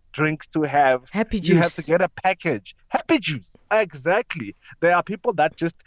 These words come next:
Speaker 1: cannot do five days on a cruise without some happy juice, and it becomes a problem because you are not covered.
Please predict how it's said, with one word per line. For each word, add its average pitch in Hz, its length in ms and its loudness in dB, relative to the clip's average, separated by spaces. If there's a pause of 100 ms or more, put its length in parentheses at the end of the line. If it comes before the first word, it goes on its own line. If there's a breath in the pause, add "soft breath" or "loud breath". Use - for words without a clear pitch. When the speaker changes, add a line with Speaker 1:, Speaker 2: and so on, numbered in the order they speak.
(140 soft breath)
Speaker 1:
cannot 170 580 -2
do 139 200 2
five 139 360 0
days 123 280 -4
on 127 220 -2
a 123 120 -6
cruise 120 420 -4
without 123 380 0
some 120 160 -4
happy 131 320 -4
juice, 113 340 -6 (360 loud breath)
and 127 320 0
it 147 140 -4
becomes 175 360 -4
a 143 80 -2
problem 120 460 -2
because 120 340 -4
you 127 160 -2
are 131 120 2
not 131 280 -2
covered. 127 400 -2